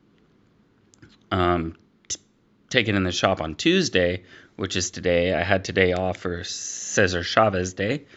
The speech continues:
So I was like, "I can, uh, take it to the shop on Tuesday, got an appointment, I can go in and get it fixed." And he's like, "You know, your laptop's so old, we might as well just replace it." So now I'm waiting on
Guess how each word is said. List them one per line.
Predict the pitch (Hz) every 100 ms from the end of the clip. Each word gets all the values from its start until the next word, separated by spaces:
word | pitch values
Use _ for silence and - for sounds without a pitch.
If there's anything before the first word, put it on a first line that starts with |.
| - - -
So | - - 90 92 87 - _ _
I | - 92
was | 90 87
like, | 92 82 -
"I | 73 98
can, | - 98 92 87
uh, | 87 87 85 _ _ _
take | 104 98
it | 92
to | 92
the | 87
shop | - 90 90
on | 85
Tuesday, | - 131 127 110 117 104
got | 92
an | 85
appointment, | 80 - 110 104 98 98 95 - _
I | 95
can | 90 87
go | 90 92
in | 92 95 87
and | 78
get | 80
it | -
fixed." | - 143 123 - - - - - -
And | 107 98 95 92
he's | 107 107
like, | 104 98
"You | 117
know, | 139 131
your | 127
laptop's | 113 98 - 101 -
so | 95
old, | 90 82 90 90
we | 98
might | 98 98 95
as | 90 -
well | 85 85
just | 82 87 - -
replace | 82 - 95 92 -
it." | 55 - - - - _
So | - 107 101 101 95
now | 107 113 110 107
I'm | 104
waiting | 101 101 98
on | 95 92 90